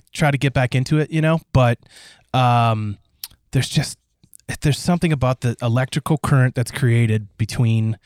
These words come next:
you know, the energy transfer between a performer and an audience. And that is, that's like our payback, you know, is like that you get either, we get the energy started, put it out there, and then it comes back to you. And, you know, that, that vibe that comes around. And, and for me, just like the,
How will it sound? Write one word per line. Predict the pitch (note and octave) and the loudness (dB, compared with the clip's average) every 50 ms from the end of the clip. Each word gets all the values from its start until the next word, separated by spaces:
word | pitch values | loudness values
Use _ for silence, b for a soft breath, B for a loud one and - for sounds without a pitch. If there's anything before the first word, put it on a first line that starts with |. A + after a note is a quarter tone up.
| b b b b b b b b | b b b b b b b b
you | - | -4
know, | B2 A2 | -2 0
the | G#2 A#2 B2+ | 2 2 4
energy | C3+ D3+ E3 D#3+ C#3 C#3+ | 4 6 4 4 2 2
transfer | - - C3+ B2 B2 - - C3 | 0 2 2 0 0 2 0 0
between | A#2+ B2+ - - B2 A#2 A#2 | 0 0 -2 0 0 0 0
a | A2 _ _ _ - | -2 _ _ _ -4
performer | - B2+ A2+ - - A#2+ A#2 A#2+ A#2+ A#2+ | -2 -2 -2 -2 -2 -2 0 2 2 2
and | A#2+ A#2+ | 4 2
an | A#2 A2+ | 2 2
audience. | A2+ A2+ C3 D3+ G#2+ G2+ G2+ G2+ - - - B B B B B B B B B - | 2 0 0 -2 -2 -4 -8 -10 -12 -16 -18 B B B B B B B B B 0
And | B2 A#2+ A#2+ | 2 2 4
that | A#2+ A#2+ A#2+ A#2+ - _ _ - - | 4 4 2 2 0 _ _ -6 -4
is, | A#2 A2+ G#2+ - - - _ _ _ _ _ - _ _ _ - | -2 -2 -2 -6 -10 -16 _ _ _ _ _ -20 _ _ _ -2
that's | C#3+ C#3 D3+ - - | 0 0 0 2 2
like | D#3 B2+ | 0 2
our | C3 C3+ C3+ | 2 2 0
payback, | A#2+ - - - D#3 D#3+ D3 B2+ G#2+ G2 F#2+ F2+ - - | 2 0 0 2 2 2 2 2 0 -2 -6 -10 -8 -4
you | B2+ A#2 | -2 0
know, | A#2 A#2 B2 | 2 2 2
is | A#2+ A#2+ | 2 2
like | A2+ - - | 0 0 -2
that | A#2 - _ - | -6 -8 _ -10
you | A#2 | -8
get | A2 C3 C3 A2 A2 - - | -6 -4 -4 -4 -6 -10 -8
either, | G#2+ B2 A#2 A#2 A2+ G#2 - | -8 -8 -6 -6 -8 -8 -6
we | A#2 B2 C3 | -4 -2 0
get | C#3 C#3 | 0 2
the | C3+ C#3+ | 4 4
energy | C#3 C#3+ C3 C3 | 4 4 4 2
started, | B2+ - D#3+ D3 C#3+ C#3+ C3+ B2 | 2 2 2 2 2 2 0 0
put | - C#3+ | 0 0
it | C3+ C3 | 2 2
out | C#3 C#3 - | 2 2 2
there, | D3+ C#3 C3 | 0 0 0
and | B2 | 0
then | A#2 | -2
it | A2 - | -6 -6
comes | - B2+ A#2+ - | -6 -6 -6 -2
back | - C3+ C3+ C3+ B2 | 0 2 2 2 0
to | - C3+ | -2 -4
you. | B2 B2 B2 | -2 -2 -2
And, | A#2 A#2 - B B B B B B B B B | -2 -4 -6 B B B B B B B B B
you | - B2 | 0 0
know, | A2+ G#2+ A2 A2+ - B B B B B B B | 2 2 0 -2 -4 B B B B B B B
that, | C3+ B2+ A#2+ A#2+ - | 0 0 0 0 -2
that | B2 A#2 A2 | -2 -2 -2
vibe | G2+ G2+ A#2 B2 C3 C#3+ C#3+ C3 | -2 -2 0 2 2 2 2 2
that | A#2+ A2+ | 0 -2
comes | - C3 A#2+ A2 A2+ | 0 0 0 2 2
around. | A#2 A2+ A2+ A2+ A2 A2 | 2 2 2 2 2 0
And, | G#2+ A2 - | 0 -2 -2
and | - B2+ A#2 A2 A2 G#2+ | -2 -2 0 0 -2 -4
for | - - - A#2+ | -6 -4 -2 0
me, | B2 C3 C#3 C#3+ C#3 | 2 4 4 2 2
just | B2+ A#2+ - - | 2 0 -2 0
like | A#2+ G#2+ - | -2 -2 0
the, | A2+ A2 | -2 -2